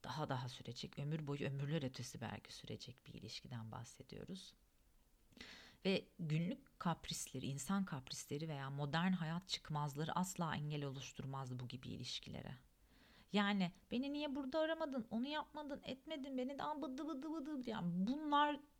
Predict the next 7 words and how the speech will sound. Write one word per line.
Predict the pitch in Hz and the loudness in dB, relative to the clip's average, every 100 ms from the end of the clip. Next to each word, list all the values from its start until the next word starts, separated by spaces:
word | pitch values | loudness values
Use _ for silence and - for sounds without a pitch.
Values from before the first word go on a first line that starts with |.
| - 208 | -4 4
değildir | 196 220 226 185 120 - - - | 8 8 6 4 0 -6 -12 -4
arkadaşlar. | - - 160 151 147 117 127 | -4 -2 2 4 4 4 0
<laughs> | |
Kendimizi | - 208 190 151 151 208 - - - | 2 4 6 4 0 -2 -6 -14 -4
kandırmayalım | 202 185 175 151 107 107 113 - | 2 4 4 0 -2 -2 -4 -6
bu | - | -10
noktada. | - - - | -12 -14 -14